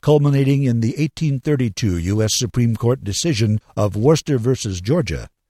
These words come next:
which ruled that Georgia could not impose its laws upon Cherokee tribal lands.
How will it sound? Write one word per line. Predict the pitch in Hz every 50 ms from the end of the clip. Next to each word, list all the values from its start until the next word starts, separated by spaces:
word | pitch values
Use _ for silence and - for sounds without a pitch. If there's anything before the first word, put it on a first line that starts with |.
| _ _ -
which | 117 120 - -
ruled | 123 120 151 170 160 156 143 120
that | 120 127 120 113
Georgia | 107 117 160 196 143 98 104 98 95 - _ _
could | - - 147 131
not | 127 139 151 165 160
impose | 165 156 143 - 131 147 147 143 120
its | 123 127 - -
laws | 117 107 131 143 120 95 92 90 104
upon | 101 - 107 107 110 113 101
Cherokee | - - 135 127 120 113 - - 104
tribal | 107 - - 87 87 90 101 113 117
lands. | 123 139 143 107 87 67 60 65 73 78